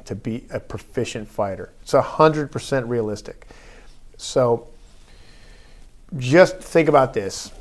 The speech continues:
When you go watch, and I don't mean to compare soldiers to U F C fighters, but if you go watch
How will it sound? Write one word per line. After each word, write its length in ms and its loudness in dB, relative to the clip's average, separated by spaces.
When 160 -6
you 160 -2
go 160 10
watch, 600 6
and 160 -6
I 60 2
don't 160 2
mean 140 -2
to 60 -2
compare 500 0
soldiers 340 -2
to 80 -8
U 140 -2
F 100 -4
C 180 -6
fighters, 420 -6
but 120 -8
if 140 -10
you 120 -2
go 220 6
watch 460 2